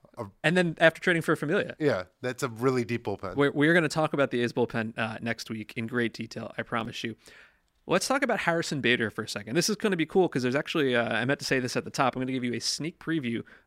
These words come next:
Speaker 2: of some new Statcast metrics that are coming 'cause it makes Harrison Bader look very good. Uh, some top-level stuff. Harrison Bader is an outfielder for the Cardinals. He is a league average hitter this year. He's a rookie, actually.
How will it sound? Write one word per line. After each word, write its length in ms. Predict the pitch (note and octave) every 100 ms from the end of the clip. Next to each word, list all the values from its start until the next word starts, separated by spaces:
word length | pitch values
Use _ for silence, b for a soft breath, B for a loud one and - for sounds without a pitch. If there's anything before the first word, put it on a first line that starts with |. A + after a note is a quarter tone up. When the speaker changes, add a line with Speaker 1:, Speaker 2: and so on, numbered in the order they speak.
| -
Speaker 2:
of 260 | B2 A2+
some 200 | - A#2
new 80 | B2+
Statcast 480 | - B2 A#2+ A2 -
metrics 280 | G#2 - -
that 100 | A2
are 20 |
coming 220 | - E3+ C#3
'cause 160 | B2+
it 60 | A#2
makes 180 | B2 -
Harrison 320 | A2+ A2 A2
Bader 300 | A2 G#2+ G#2+ B B B
look 180 | C3+ D3+
very 200 | C#3+ B2+
good. 300 | B2 A#2 G2 b b -
Uh, 200 | C#3 B2+ -
some 160 | - F3
top-level 460 | F#3+ A3 D3 C3+
stuff. 220 | - B2
Harrison 380 | - E3 F3+ D#3
Bader 400 | B2+ C3+ A#2+ A#2 b b b _
is 160 | - A2+
an 80 | A2+
outfielder 360 | B2+ - C3+ A#2
for 120 | -
the 80 | -
Cardinals. 480 | F3 F3+ F3+ E3+ - b b b
He 300 | C3+ B2 B2
is 140 | A2+
a 40 |
league 160 | A#2 C3+
average 280 | B2+ A#2+ A#2
hitter 180 | C3 A#2
this 220 | A2+ -
year. 140 | A#2 A2+
He's 140 | A2+
a 40 |
rookie, 320 | A#2+ G#3 A#2 G#2+
actually. 380 | A2+ - A#2+